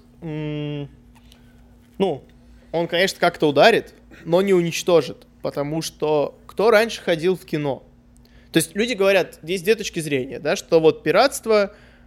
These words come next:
будет расцветать просто капец как, как только фильмы начнут выходить одновременно на H B O Max.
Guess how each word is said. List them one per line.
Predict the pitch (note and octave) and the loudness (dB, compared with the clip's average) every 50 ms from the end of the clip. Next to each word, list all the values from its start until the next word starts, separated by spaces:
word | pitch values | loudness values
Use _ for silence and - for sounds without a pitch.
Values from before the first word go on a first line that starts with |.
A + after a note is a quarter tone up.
| - - _ - | -20 -20 _ -10
будет | F3+ D3+ F3+ A3+ G#3+ G3+ F#3 | -2 0 0 0 0 -2 -4
расцветать | D#3 D#3+ - - F3+ E3 - A3 A#3+ A#3+ A#3+ - | -4 -4 -4 -4 -4 0 2 4 4 2 0 -2
просто | - F3 G3 G3 - - - | -2 -2 -2 -2 -4 -8 -4
капец | - E3 D#3+ F#3 F3+ E3 - - | -2 -2 2 2 2 2 0 0
как, | - A3 A#3+ A#3+ - | 2 2 2 2 -2
как | - - - | -6 -6 -4
только | - G3 G#3 G#3 - G3+ | -4 -4 -4 -4 -8 -10
фильмы | - - G3 G3+ F#3+ F3 | -8 -6 -6 -4 -4 -4
начнут | D#3 - - E3+ E3 | -6 -6 -8 -10 -10
выходить | D3+ C#3+ - D3+ D#3+ F#3 | -8 -6 -4 -6 -6 -6
одновременно | F3+ D#3 D3+ C#3+ C#3+ D3 E3 D#3+ D3 C3+ C3+ | -6 -6 -6 -4 -4 -4 -4 -4 -6 -6 -8
на | C#3+ | -10
H | C3+ C3+ | -8 -2
B | C#3+ D3 | 0 0
O | D3 C#3+ | 0 0
Max. | C3 B2 B2+ - - - | -2 -6 -10 -12 -14 -20